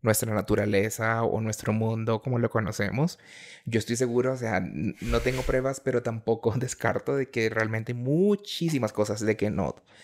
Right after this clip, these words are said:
de las que no tenemos, pero ni idea de que son parte de la naturaleza. Solo que no conocemos un poquito más allá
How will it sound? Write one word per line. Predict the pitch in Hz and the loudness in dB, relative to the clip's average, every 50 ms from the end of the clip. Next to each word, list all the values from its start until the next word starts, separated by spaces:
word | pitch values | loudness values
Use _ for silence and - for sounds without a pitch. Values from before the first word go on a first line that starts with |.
| - - - | -20 -14 0
de | - 110 | 4 4
las | 117 104 | 4 4
que | - 107 104 | 4 0 -2
no | 104 | 0
tenemos, | 101 107 92 98 107 107 107 - - _ - | 0 0 0 0 -2 -2 -4 -4 -10 _ -4
pero | - 117 110 107 107 | -2 0 2 2 0
ni | 110 110 113 104 - - | 0 -2 -4 -4 -4 -2
idea | - 120 113 110 104 95 101 92 - - - - | 0 0 0 0 0 0 0 0 0 -2 -8 -10
de | - - 85 | -4 -4 -4
que | - - - | -2 0 0
son | - - 65 64 64 55 57 64 - - - - _ _ _ _ _ _ _ _ _ _ - - _ _ _ _ _ _ _ _ _ _ _ - - | 0 0 0 -2 -4 -4 -6 -8 -10 -12 -16 -20 _ _ _ _ _ _ _ _ _ _ -16 -16 _ _ _ _ _ _ _ _ _ _ _ -20 -2
parte | - 123 117 107 - - 107 101 | 4 4 4 4 4 0 0 0
de | 104 104 104 95 | 0 0 0 0
la | 98 98 92 | -2 -4 -4
naturaleza. | 101 104 73 - - 107 98 98 82 67 - - - - _ _ _ _ _ _ _ _ _ _ _ _ _ _ _ | -2 -2 -2 0 2 2 2 4 2 0 -2 -6 -10 -16 _ _ _ _ _ _ _ _ _ _ _ _ _ _ _
Solo | - - 107 95 92 | -6 -2 0 0 0
que | - 90 | 0 0
no | 92 95 92 | 0 0 0
conocemos | - 87 101 104 117 95 78 71 - - | 0 0 0 0 0 -2 -2 -4 -4 -4
un | |
poquito | 123 - 95 - - - 87 | -4 -6 -6 -4 -2 -2 0
más | 87 - - | 0 0 0
allá | 107 - - 69 - - | 0 -2 -2 -6 -8 -10